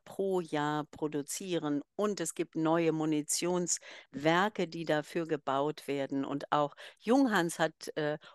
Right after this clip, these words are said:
hundert Millionen schon mal eingesetzt, um sich vorzubereiten auf diese, auf diese, ähm, Produktion. Ja, es, äh, macht einem große Sorge. Ich will am Schluss, ich überspringe jetzt die nächste Meldung,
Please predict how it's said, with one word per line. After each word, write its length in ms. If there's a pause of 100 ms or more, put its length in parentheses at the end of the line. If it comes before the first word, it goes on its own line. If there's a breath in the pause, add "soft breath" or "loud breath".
(120)
hundert 440
Millionen 680
schon 200
mal 180
eingesetzt, 800
um 500
sich 240
vorzubereiten 840
auf 240
diese, 560 (560 loud breath)
auf 280
diese, 880
ähm, 580
Produktion. 960
Ja, 320
es, 500
äh, 360 (360 loud breath)
macht 340
einem 440 (120)
große 400
Sorge. 300
Ich 160
will 180
am 200
Schluss, 460
ich 220
überspringe 640
jetzt 380
die 80
nächste 400
Meldung, 560